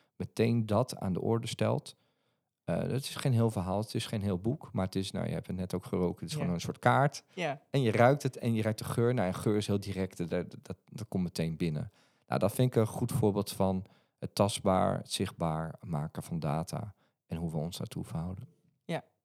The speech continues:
Speaker 2: Ja, nee, het is inderdaad, eh, ik heb het, ik heb het kaartje hier liggen, maar
Speaker 1: Ja.
Speaker 2: <laughs> het is een, eh, het is een, echt een hele, hele interessante geur ook. Het is
Speaker 1: Ja.
Speaker 2: ook niet, we zijn net, het is niet, niet lekker, het is ook niet heel vies, maar wel, eh, specifiek.
Speaker 1: Ja.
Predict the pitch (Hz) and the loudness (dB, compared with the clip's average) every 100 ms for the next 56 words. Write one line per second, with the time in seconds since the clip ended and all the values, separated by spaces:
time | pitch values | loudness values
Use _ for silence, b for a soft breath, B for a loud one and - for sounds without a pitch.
0 | _ 151 139 143 139 143 139 139 139 143 | _ -6 -4 -6 -6 -8 -6 -6 -6 -8
1 | 139 139 135 - - 135 127 - - - | -10 -10 -10 -14 -14 -12 -12 -14 -18 -14
2 | 131 123 120 - 120 120 120 - 139 156 | -10 -8 -8 -8 -10 -10 -8 -10 -6 -4
3 | 127 107 92 - - - - - - - | 2 4 4 0 -4 -4 -2 -4 -4 -2
4 | 202 180 180 175 175 B B B - 185 | 0 0 -2 -6 -10 B B B -8 -6
5 | 175 - 180 180 165 170 180 165 160 165 | -6 -6 -6 -2 0 0 0 -2 -2 -2
6 | 165 - 156 - - 165 - 139 131 _ | -2 -4 -6 -6 -2 -2 -2 -6 -8 _
7 | _ - 160 143 131 170 - 107 208 175 | _ -8 -4 -4 -4 -4 -2 4 4 4
8 | 160 151 165 156 151 147 151 156 151 156 | -2 -10 -10 -6 -4 -4 -6 -8 -4 -4
9 | 147 - - _ - - _ _ _ _ | -4 -10 -16 _ -18 -18 _ _ _ _
10 | 151 143 147 160 180 190 208 165 - 165 | -10 -6 -2 -2 -2 -4 -4 -8 -6 -4
11 | 160 147 156 151 131 160 175 - - _ | -4 -4 -2 -2 -4 -6 -6 -8 -12 _
12 | 156 151 156 156 151 147 143 139 143 - | -4 -2 0 0 -2 -4 -6 -6 -8 -10
13 | - 143 - - 214 - - 127 104 | -6 -6 -6 -8 -10 -10 -4 2 2